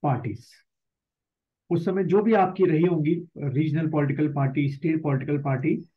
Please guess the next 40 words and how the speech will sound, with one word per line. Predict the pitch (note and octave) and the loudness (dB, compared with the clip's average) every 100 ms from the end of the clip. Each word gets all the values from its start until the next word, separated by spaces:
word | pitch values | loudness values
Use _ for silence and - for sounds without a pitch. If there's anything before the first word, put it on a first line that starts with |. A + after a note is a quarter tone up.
| _ - | _ -10
सबने | - F3+ A3 B3 | -2 0 2 4
मिलके | G3 E3+ F#3+ | 4 4 4
जो | E3 E3 | 4 4
है | F#3 F#3+ | 2 2
इसको | D#3+ - D4 - | 0 0 -2 -4
सपोर्ट | - E3+ D3 - - | -4 -2 0 -2 -6
किया | A2 | -6
था। | C3+ | -2
तो | E3 | 2
ये | F3+ | 4
एक | F#3+ | 4
question | F#3 D#3+ F3 | 2 0 -2
भी | F3 | 0
आपका | E3+ D#3+ E3+ | 0 0 -2
एमसीक्यू | D#3 C#3 E3 E3+ | -2 0 -2 -2
में | D#3+ | 0
आ | C#3+ | 0
जाता | D3 D#3+ | 0 -2
है | E3+ - - _ _ - | -2 -4 -12 _ _ -2
कि | G3 G3 - | 2 2 0
नेहरू | C3+ D3 D3+ G#3+ | 0 2 2 2
कमेटी | - D#3+ D#3+ E3 F3+ | 2 0 0 0 0
को | E3+ D#3+ | 2 2
या | D#3+ | 0
नेहरू | D3+ D3 F3+ | 0 2 2
report | E3+ E3 D#3+ - | 2 2 0 2
को | F#3+ | 0
कितनी | - F3 G#3+ | 0 0 2
political | G3 E3+ D#3+ F3 | 4 2 2 0
party | D#3+ C#3+ E3 | 0 2 0
support | D3+ C#3+ D#3+ | 0 0 0
करती | D#3 C3+ D3+ | 0 2 2
थी, | G3 | 2
और | G#3 | 2
टिक | - | -2
करके | D#3 C#3 D3 | -2 0 0
आना | E3+ | 0
ट्वेंटी | G3 C#3+ C3 | 0 0 0
नाइन, | A#2+ - _ _ _ _ _ - | -6 -12 _ _ _ _ _ -6
ठीक। | D3+ C3+ | -6 -6